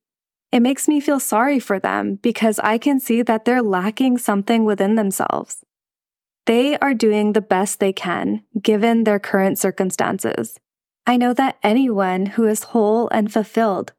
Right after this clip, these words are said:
doesn't feel the need to ghost. So all I can do is offer them my kindness. I don't need to allow them back into my life, or I can. It's really up to me and whether I find value in maintaining that relationship.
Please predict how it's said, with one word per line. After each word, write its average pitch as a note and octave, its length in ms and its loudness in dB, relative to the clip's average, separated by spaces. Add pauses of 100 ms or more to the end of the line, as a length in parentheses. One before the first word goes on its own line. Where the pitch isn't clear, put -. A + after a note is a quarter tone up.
(260)
doesn't A3+ 360 0
feel A3+ 160 2
the G#3+ 120 0
need G3+ 400 0
to G#3 100 -2
ghost. - 640 -4 (760)
So - 280 -2
all G#3 300 2
I B3 100 -2
can B3+ 220 0
do F#3+ 420 -2 (260)
is A3 140 -2
offer G3 320 0
them G#3 160 0
my G#3 160 2
kindness. - 720 -6 (840)
I A#3 60 2
don't C4+ 160 2
need D#4+ 160 0
to - 180 0
allow G3 300 2
them G3 220 0
back F#3+ 280 0
into G3+ 220 -2
my F#3 160 2
life, F#3 500 -2 (440)
or G#3 160 4
I B3 140 2
can. G#3 480 -2 (200)
It's - 180 -2
really A3 300 2
up A3+ 140 -2
to - 140 0
me G#3 400 0
and A3 180 0
whether G3+ 280 0
I G3 200 0
find A#3+ 340 0
value G3 540 0
in G3 200 0
maintaining G3 520 0
that F#3 180 0
relationship. G3 720 -2